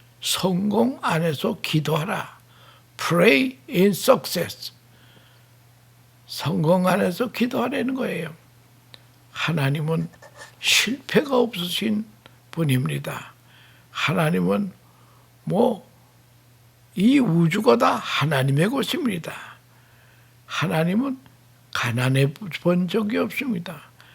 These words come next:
하나님은 병 드신 적도 없습니다. 하나님은 죽으신 적도 없습니다. 하나님은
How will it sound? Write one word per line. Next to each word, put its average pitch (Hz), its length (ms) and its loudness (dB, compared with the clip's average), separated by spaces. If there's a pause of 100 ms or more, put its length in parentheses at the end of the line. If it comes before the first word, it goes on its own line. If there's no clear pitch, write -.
(240)
하나님은 165 800 -2 (360)
병 214 480 2
드신 254 400 0
적도 269 340 -2
없습니다. 151 640 -6 (440)
하나님은 175 760 -2 (500)
죽으신 135 600 2
적도 233 380 0
없습니다. 175 680 -4 (480)
하나님은 175 880 0